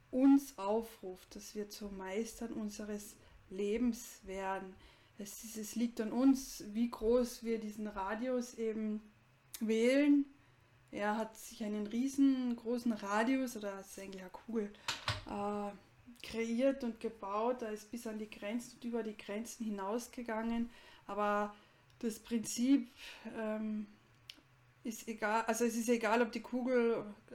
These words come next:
oder der Spielraum groß oder klein ist, es funktioniert immer gleich. Es braucht die Balance.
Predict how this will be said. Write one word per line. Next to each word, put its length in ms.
oder 200
der 160
Spielraum 460
groß 320
oder 140
klein 400
ist, 120
es 140
funktioniert 640
immer 380
gleich. 680
Es 180
braucht 720
die 40
Balance. 760